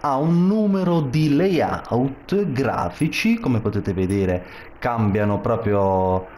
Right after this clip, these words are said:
ehm, cambia appunto il layout grafico di ogni macchina. Questa ne ha quattro, poi non so se le altre ne hanno di più.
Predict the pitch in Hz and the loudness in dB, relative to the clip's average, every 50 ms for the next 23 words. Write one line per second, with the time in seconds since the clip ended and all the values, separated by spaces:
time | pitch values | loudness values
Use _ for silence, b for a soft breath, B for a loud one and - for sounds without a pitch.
0 | B B B B B - 98 98 95 95 92 90 90 87 87 87 87 85 85 85 | B B B B B 0 0 2 2 2 2 2 2 2 2 2 2 2 2 2
1 | 85 82 82 82 82 85 85 - - - - - - - - - - - 104 104 | 0 0 -2 -2 -2 -4 -4 -6 -8 -10 -12 -14 -14 -14 -14 -12 -8 -4 -2 -2
2 | 101 98 - - 117 107 - 95 92 95 110 113 101 87 - 95 87 85 110 110 | -2 -2 0 -2 -2 0 0 0 0 2 2 0 0 -2 -2 -4 -2 -2 0 0
3 | 98 - - 78 - 87 90 98 107 107 104 95 90 95 95 92 90 - - - | -2 -2 -4 -6 -6 -4 -2 -2 0 0 0 0 0 0 0 -2 -4 -6 -6 -4
4 | 107 104 101 107 117 107 - 104 98 101 101 98 - - - 107 80 - - - | -4 -2 -2 -2 -2 -2 -2 -2 -2 -2 -2 -4 -4 -4 -2 -2 -2 -2 -4 -8
5 | - - 127 123 156 165 156 - 107 98 98 95 104 101 - - 92 92 95 95 | -8 -4 -2 -2 -2 -2 -2 -2 -2 0 0 0 0 -2 -2 -2 -2 0 0 0
6 | 95 92 87 85 - - - 85 - B B B B B B B B 107 110 110 | 0 0 -2 -4 -6 -8 -8 -8 -8 B B B B B B B B -2 -2 0
7 | 104 101 95 101 104 - - 107 110 113 139 165 196 | 0 0 0 -2 -2 -4 -2 0 0 2 2 0 0